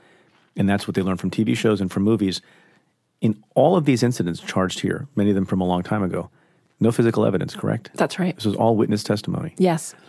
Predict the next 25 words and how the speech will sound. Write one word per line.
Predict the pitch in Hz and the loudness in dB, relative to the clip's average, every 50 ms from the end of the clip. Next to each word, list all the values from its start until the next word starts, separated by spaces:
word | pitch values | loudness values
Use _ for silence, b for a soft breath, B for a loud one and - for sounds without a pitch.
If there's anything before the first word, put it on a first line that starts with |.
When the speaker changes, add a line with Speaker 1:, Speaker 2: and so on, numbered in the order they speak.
| b b b | b b b
Speaker 1:
How | - - 131 | -4 -2 0
unusual | 127 117 113 117 107 117 104 95 92 | 2 2 2 2 2 2 2 2 2
is | 92 85 | 0 0
it | 92 90 92 - _ _ _ _ _ _ _ _ _ _ _ _ _ | -2 -4 -6 -6 _ _ _ _ _ _ _ _ _ _ _ _ _
in | - 117 104 98 92 | -2 0 0 0 0
the | 95 | 0
modern | 92 95 95 98 98 95 98 95 92 90 - _ _ _ _ - | 0 0 2 2 2 2 0 0 -2 -4 -6 _ _ _ _ -4
era | 107 104 95 87 87 85 113 - _ _ _ _ _ _ _ _ _ - | -2 0 0 0 -2 -4 -8 -12 _ _ _ _ _ _ _ _ _ -4
to | - 98 | -4 -2
convict | - - 95 90 82 101 101 - - - - - _ _ - | 0 0 0 2 2 2 0 0 -2 -10 -20 -20 _ _ -2
on | 101 95 95 | 0 0 2
these | 98 107 107 - | 2 2 2 0
kinds | - - 98 95 87 | 0 0 0 0 0
of | 90 85 | -2 -2
charges | - - 117 113 98 98 85 90 | -2 0 0 0 0 -2 -4 -4
without | 87 90 92 - | -4 -4 -6 -4
physical | - - 98 85 - - - - | -4 -4 -4 -4 -4 -4 -4 -4
evidence? | - - - - - | -4 -6 -4 0 2
Speaker 2:
It | 190 175 | 4 4
is | 175 175 175 | 4 2 2
very | 190 175 165 170 196 - 143 139 147 | -2 -4 -2 0 0 0 0 -2 -2
hard. | 156 170 160 - - - 185 - - | -2 -2 -2 -2 -2 -2 -4 -4 0
Look, | - 233 285 - - - - | 2 4 4 4 2 2 4
I | 208 | 4
mean, | 202 196 190 196 | 6 6 6 4